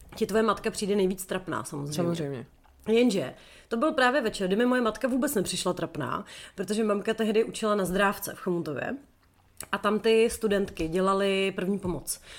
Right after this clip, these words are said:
Speaker 1: protože u těch lunatiků tam to prostě muselo být, protože tam ty holky fakt bez prdele jako omdlívaly, byly úplně hysterický, takže na každém koncertě už byly připravený tady ty holky, který je vytáhly a většinou jim, jim prostě propleskli a dali jim napít, jo. Protože prostě devadesát devět procent bylo dehydrovaných, jak tam čekali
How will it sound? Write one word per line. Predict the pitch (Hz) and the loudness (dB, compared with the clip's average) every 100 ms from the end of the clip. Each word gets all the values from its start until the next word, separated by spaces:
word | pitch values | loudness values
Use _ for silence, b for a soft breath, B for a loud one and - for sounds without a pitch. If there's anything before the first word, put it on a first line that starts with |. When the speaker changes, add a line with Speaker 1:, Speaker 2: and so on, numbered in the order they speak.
| B | B
Speaker 1:
protože | - 196 202 | -4 0 0
u | 214 | 0
těch | 208 208 | -2 0
lunatiků | 196 196 196 | 0 0 -2
tam | 202 190 | -2 -2
to | |
prostě | 196 196 214 | -2 0 2
muselo | 202 - 220 | 2 2 2
být, | 202 180 | 2 0
protože | - 165 185 | -2 -6 -2
tam | 190 185 | 0 0
ty | |
holky | 190 185 | 0 -2
fakt | 185 190 | -2 -2
bez | 185 | -2
prdele | - 180 180 185 | -4 -2 0 0
jako | 220 | 0
omdlívaly, | 208 202 202 185 180 | 0 0 0 0 0
byly | 175 185 | 0 -2
úplně | 185 | 0
hysterický, | 214 - 214 185 - - 185 - B B B | 0 0 0 0 -2 -10 -12 -14 B B B
takže | 185 202 | -2 0
na | |
každém | 196 196 208 | 2 0 2
koncertě | 196 185 185 196 | 2 2 0 0
už | 185 | 0
byly | 202 | 0
připravený | 202 196 202 190 190 185 | 0 0 0 2 4 2
tady | 190 | 2
ty | 196 | 2
holky, | 214 196 196 190 185 - - - - - | 2 2 2 0 0 -6 -20 -20 -20 -20
který | - 190 | -4 2
je | 190 | 2
vytáhly | 190 190 175 185 | 2 2 2 2
a | 185 | 0
většinou | 185 202 | 0 0
jim, | 196 196 - B B | 0 -2 -6 B B
jim | 180 180 | -4 -2
prostě | 180 202 | 0 0
propleskli | 196 185 190 185 196 | 0 -2 -2 0 0
a | 185 | 2
dali | 185 | 2
jim | 196 | 4
napít, | 185 180 139 - | 2 -2 -8 -8
jo. | 117 90 B B B | -6 -8 B B B
Protože | 185 175 185 | -6 -2 -2
prostě | - 170 - 180 | -4 -4 -2 0
devadesát | 180 180 180 185 | 0 0 0 0
devět | 180 175 | -2 -4
procent | 180 196 | -4 0
bylo | 185 185 | 2 2
dehydrovaných, | 185 170 175 175 175 | 2 0 0 0 -2
jak | 185 | -2
tam | 185 | -2
čekali | 190 190 185 | -2 0 0